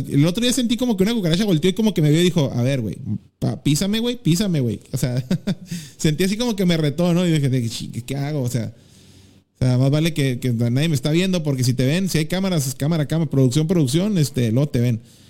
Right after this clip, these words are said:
Que experimenten con gente de reclusores, si no, eh, ahí sí, o sea, ahí al final, eh. Saludos a Benito. <laughs>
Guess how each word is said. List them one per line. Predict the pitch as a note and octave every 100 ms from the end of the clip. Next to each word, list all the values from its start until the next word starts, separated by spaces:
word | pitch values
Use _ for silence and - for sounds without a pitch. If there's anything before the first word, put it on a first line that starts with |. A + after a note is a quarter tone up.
| - - - _ -
Que | D3
experimenten | E3 D#3 E3+ G#3
con | F#3
gente | F3 F3
de | G3+
reclusores, | F3 D3 D3 F3 F3+
si | E3
no, | E3+
eh, | D3+ E3+ G3 G3 F#3+ F3+ D3+
ahí | C#3
sí, | C#3+
o | C3+ B2+ A2+ A2+
sea, | -
ahí | A#2+ C#3+
al | E3
final, | G3 G3 G3+ F#3+ E3+ D#3 C#3+ C#3 - - - - - A#2 - - _ _ -
eh. | - E2+ A2 _ _ _ _ _ _ _ _ _ - A#2+
Saludos | C3 D3 F3+ D#3 C3+
a | C3+
Benito. | C3+ C#3 D3 D3
<laughs> | B2+